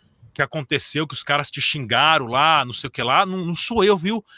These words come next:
Aquela é uma conta falsa minha no Twitter." Aí o Cat Williams respondeu pra ele, "Mas o que que você tá falando, brother? Eu também não tô no Twitter." <laughs>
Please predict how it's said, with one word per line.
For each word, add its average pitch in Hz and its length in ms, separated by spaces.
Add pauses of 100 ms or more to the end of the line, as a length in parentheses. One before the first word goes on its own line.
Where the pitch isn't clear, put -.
(120)
Aquela 165 280
é - 20
uma 185 100
conta 202 340
falsa 233 460
minha 185 220
no 175 120
Twitter." 156 440 (480)
Aí 254 120
o 311 60
Cat 285 260
Williams 302 200
respondeu 285 480
pra 294 180
ele, 190 160 (360)
"Mas 240 100
o - 20
que - 100
que - 60
você - 80
tá 226 160
falando, 240 400
brother? 180 360
Eu - 40
também 240 240
não 277 140
tô 285 180
no 277 140
Twitter." 156 420
<laughs> - 500